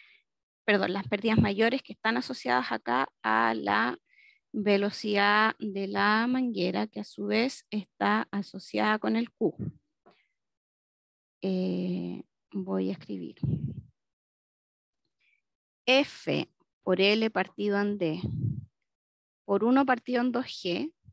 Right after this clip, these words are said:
por la velocidad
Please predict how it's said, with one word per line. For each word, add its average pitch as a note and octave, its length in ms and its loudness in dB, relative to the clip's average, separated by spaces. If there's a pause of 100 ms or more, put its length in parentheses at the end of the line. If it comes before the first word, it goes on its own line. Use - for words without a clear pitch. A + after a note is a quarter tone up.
(1300)
por A#3+ 320 4 (840)
la G#3+ 420 4
velocidad G#3 1120 0